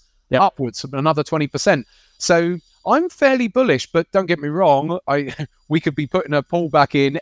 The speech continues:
Speaker 2: any time. And so, but for the longer term, I'm still staying on that bullish, bullish side of things 'cause there's too many bears out there as far as I'm concerned. I know the Association of American Investors, um, didn't look that bearish, that, uh, that survey last week,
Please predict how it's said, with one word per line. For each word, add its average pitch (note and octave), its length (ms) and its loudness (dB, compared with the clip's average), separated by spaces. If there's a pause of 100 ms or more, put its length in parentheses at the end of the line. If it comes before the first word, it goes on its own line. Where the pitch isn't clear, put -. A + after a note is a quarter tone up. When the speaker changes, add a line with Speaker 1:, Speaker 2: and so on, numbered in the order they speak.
Speaker 2:
any D#3 400 0
time. C3 680 -4 (140)
And C3 540 -2
so, C3 460 0
but C#3 220 0
for - 140 -4
the E3+ 120 0
longer G3+ 420 2
term, F#3 280 2
I'm F3 140 -2
still G3 320 -4 (240)
staying F#3+ 360 2
on F#3 100 0
that F#3 180 0
bullish, - 560 -4
bullish F3+ 220 -2
side G3 180 2
of F3+ 80 -2
things C3 220 -2
'cause C#3+ 140 -2
there's D#3 140 0
too G3+ 160 -2
many G3 160 -2
bears G3 320 2
out G#2 200 0
there G#2+ 100 -2
as A2 100 -4
far C3+ 140 -2
as B2+ 80 -4
I'm D3 160 -2
concerned. A#2 400 -4
I C#3+ 60 0
know F3 120 0
the D3 240 -2 (380)
Association D#3 560 2
of C3+ 140 -4
American D3+ 320 -2
Investors, C#3 580 -2 (400)
um, C3+ 320 -4
didn't D3+ 220 0
look D3 140 -4
that C3+ 200 2
bearish, D#3 380 0
that, C3 180 -2 (380)
uh, B2 220 -4
that B2+ 160 -4
survey C3+ 340 2
last C3 260 0
week, C3+ 380 -2